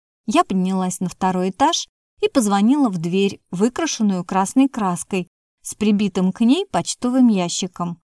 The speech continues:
Квартира у Маргариты Сергеевны трехкомнатная. Когда-то это была коммуналка. Ходили слухи, что Марго всеми правдами и неправдами отвоевала себе еще две комнаты.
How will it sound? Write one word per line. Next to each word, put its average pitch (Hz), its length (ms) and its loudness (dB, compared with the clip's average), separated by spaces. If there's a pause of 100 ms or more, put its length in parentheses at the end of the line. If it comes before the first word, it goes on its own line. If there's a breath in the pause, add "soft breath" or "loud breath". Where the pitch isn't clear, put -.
(440)
Квартира 185 540 0
у 269 60 4
Маргариты 196 540 0
Сергеевны 190 640 -2
трехкомнатная. 202 1080 0 (380)
Когда-то 349 400 4
это 240 160 -2
была 254 260 2
коммуналка. 226 800 4 (380)
Ходили 214 440 2
слухи, 277 520 -2
что - 220 -4
Марго 240 440 4
всеми 330 520 0
правдами 220 640 4
и 196 60 2
неправдами 208 840 2
отвоевала 277 720 2
себе 220 280 0
еще 240 240 2
две 285 180 2
комнаты. 190 640 -2